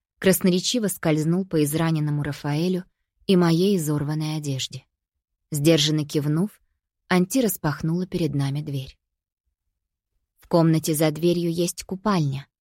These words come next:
Окон в ней нет, а в спальне я задернула шторы, так что беспокоиться не о чем. Благодарю. Я не видела лица Рафаэля, но ярко представила, как он криво улыбнулся.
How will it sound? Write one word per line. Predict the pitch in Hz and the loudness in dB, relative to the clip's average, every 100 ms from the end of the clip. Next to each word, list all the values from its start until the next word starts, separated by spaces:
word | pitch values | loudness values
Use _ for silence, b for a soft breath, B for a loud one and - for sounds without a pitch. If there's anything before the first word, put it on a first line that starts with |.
| _ _ _ _ _ _ | _ _ _ _ _ _
Окон | 226 220 233 208 | 0 4 2 4
в | |
ней | 214 214 | 2 2
нет, | 220 269 - - | 2 0 -2 -4
а | 147 | -4
в | 143 | -6
спальне | - 240 262 190 | -6 -2 0 2
я | 156 | 2
задернула | 160 160 185 220 165 139 | 2 0 0 -2 -2 -2
шторы, | - - 143 143 165 _ _ _ _ _ | -6 -4 -4 -4 -10 _ _ _ _ _
так | 196 190 | -2 0
что | - | -2
беспокоиться | 190 - 185 185 202 202 - | -2 -2 -4 0 0 0 0
не | 196 156 147 | 0 0 -2
о | |
чем. | 147 147 160 _ _ _ _ _ _ | -6 -10 -12 _ _ _ _ _ _
Благодарю. | - 160 156 160 156 135 _ _ _ _ _ _ _ _ _ _ _ | -2 0 2 0 -2 -8 _ _ _ _ _ _ _ _ _ _ _
Я | 170 190 | 2 4
не | 202 196 | 6 4
видела | 226 180 165 | 2 2 2
лица | 160 160 170 | 2 0 -4
Рафаэля, | 165 160 160 170 196 170 | -4 -4 -4 -2 0 0
но | 156 | 0
ярко | 151 160 202 - 151 | -4 -2 -4 -4 -10
представила, | 143 147 - 175 190 165 143 147 | -6 -8 -6 -4 -4 -4 -6 -6
как | 151 143 | -8 -6
он | 139 143 | -6 -6
криво | - 165 160 | -6 -6 -6
улыбнулся. | 147 143 131 127 127 - - | -6 -6 -4 -6 -6 -10 -10